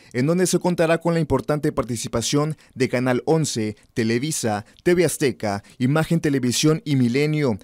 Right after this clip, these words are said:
cadenas televisivas que transmitirán la programación escolar,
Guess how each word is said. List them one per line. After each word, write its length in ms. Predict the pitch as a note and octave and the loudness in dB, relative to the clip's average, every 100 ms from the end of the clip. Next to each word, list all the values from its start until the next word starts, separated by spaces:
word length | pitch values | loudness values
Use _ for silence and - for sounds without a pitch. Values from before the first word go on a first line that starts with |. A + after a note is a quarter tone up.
| - | -10
cadenas 420 | - D3 E3+ F3+ D#3+ | -2 2 4 2 2
televisivas 840 | D#3 C#3 C3 - F3+ A2 A2 - - | 2 2 0 -2 0 0 0 -4 -8
que 140 | - E3 | -2 0
transmitirán 600 | F3 E3+ F3 D#3+ D#3 D#3 | 2 2 2 2 0 2
la 120 | D#3 | 2
programación 560 | C#3 B2 A#2 A2+ C#3+ D3+ | 2 2 2 0 0 -2
escolar, 580 | - A2 G#2+ B2+ C3+ | -2 -2 0 -2 -2